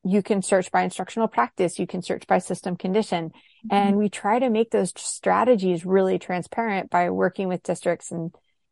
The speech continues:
Speaker 1: capturing their stories, communicating that back out, and then helping,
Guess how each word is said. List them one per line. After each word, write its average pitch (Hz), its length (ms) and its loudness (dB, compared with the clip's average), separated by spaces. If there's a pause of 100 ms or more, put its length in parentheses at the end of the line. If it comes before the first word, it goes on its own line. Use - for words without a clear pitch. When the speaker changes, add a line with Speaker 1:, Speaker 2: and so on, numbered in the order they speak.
Speaker 1:
capturing 202 640 2
their 185 160 4
stories, 180 480 2
communicating 190 840 -2
that 180 180 -2
back 175 220 2
out, 180 320 6
and 196 120 2
then 185 140 0
helping, 185 680 0